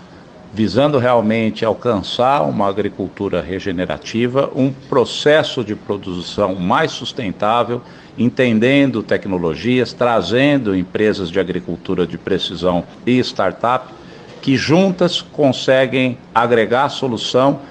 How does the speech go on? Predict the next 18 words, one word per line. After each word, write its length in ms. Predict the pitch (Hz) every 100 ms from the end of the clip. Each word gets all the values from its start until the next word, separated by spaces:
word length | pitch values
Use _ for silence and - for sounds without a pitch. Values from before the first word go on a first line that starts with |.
| - -
e, 120 | 123
de 100 | 113
fato, 540 | 117 - 131 131 143 139 143
entregar 640 | 139 139 120 110 123 123
valor 640 | 107 156 135 127 151 147 - - -
no 140 | 127
campo. 320 | - 101 82 - - - - -
Então, 380 | 120 135 147 147 -
o 60 |
nosso 300 | 113 127 -
objetivo 520 | 107 98 104 92 98
aqui 180 | 95 123
realmente 340 | 110 110 117 104
é 40 |
colocar 320 | 127 110 -
o 80 | 165
produtor 480 | - 123 107 127 104
rural, 460 | 95 98 117 -